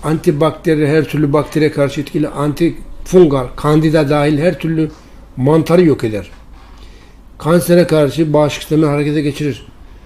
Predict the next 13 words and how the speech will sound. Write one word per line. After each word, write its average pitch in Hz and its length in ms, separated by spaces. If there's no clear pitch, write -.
Cildi 156 320
güzelleştirir, 151 760
saçı 147 320
güzelleştirir. 139 840
Sindirimi 180 540
kolaylaştırır. 123 1000
Kaprilik 127 500
asit. - 240
Daha 131 220
birçok 127 320
faydası 117 480
var. 233 140
Evet, 185 440